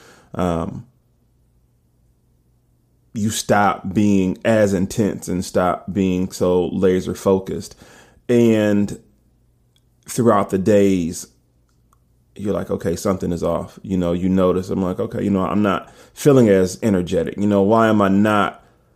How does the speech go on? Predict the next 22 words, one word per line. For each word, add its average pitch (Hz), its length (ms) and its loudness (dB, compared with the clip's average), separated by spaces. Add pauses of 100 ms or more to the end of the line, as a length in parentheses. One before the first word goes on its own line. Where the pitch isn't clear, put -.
(180)
burning, 90 640 0 (200)
you 101 160 -2
know, 85 100 -2
four 92 300 -2
hundred 87 260 -2
calories 87 480 -2
within 82 440 -6
forty 90 360 -2
minutes 82 320 -4
of 78 80 -4
this 82 180 -8
workout 90 460 -2
like 92 220 -4
I 85 40 -2
used 90 220 -6
to 82 60 -12
do?" 78 180 -6
You 110 140 0
know, 107 160 4
what, 117 360 4 (380)
what 123 240 4
changed? - 580 -2